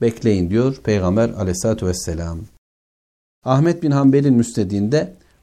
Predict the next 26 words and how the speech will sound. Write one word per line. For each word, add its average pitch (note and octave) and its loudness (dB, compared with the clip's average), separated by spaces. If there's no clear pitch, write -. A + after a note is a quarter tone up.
dört C#3+ 0
bin C3 4
altı B2+ 0
yüz D#3+ 2
on D#3+ 2
üçüncü A#2 2
hadis-i F#2 -4
şerif. C3+ -4
Abdullah C3 2
İbni C3+ -2
Ömer C#3 0
yine G#2 -2
rivayet G#2 0
ediyor. C3 -4
Resulullah C#3+ 0
sallallahu C3+ 2
aleyhi G2 -2
ve F#2+ -4
sellem, B2+ -4
"O E3+ 2
gün C3 0
insanlar C#3+ 2
alemlerin C3+ 2
Rabbinin B2+ 2
huzurunda B2+ 0
dururlar." A#2 0